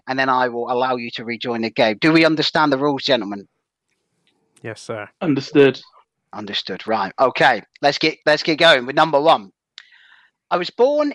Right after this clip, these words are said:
Speaker 1: in Billinghurst in West Sussex in nineteen ninety-eight, and in that area, the only place for talented young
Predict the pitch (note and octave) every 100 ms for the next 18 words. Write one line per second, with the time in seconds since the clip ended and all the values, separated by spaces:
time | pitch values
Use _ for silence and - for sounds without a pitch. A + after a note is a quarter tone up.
0 | - G3 E3+ - G3 C#3+ B2 B2+ G#2 G#2
1 | - C3+ D#3+ - - F3+ - - C#3 C#3+
2 | G3 A#3 - G3 F#3+ D#3 D#3 F3+ D#3 G2
3 | - - _ _ E3 G#3+ B3 C4 C#3+ C3
4 | A#2+ A#2+ D3+ F#3+ A3 B3+ - C3+ C3 -
5 | - F3 F3 - D#3 D#3+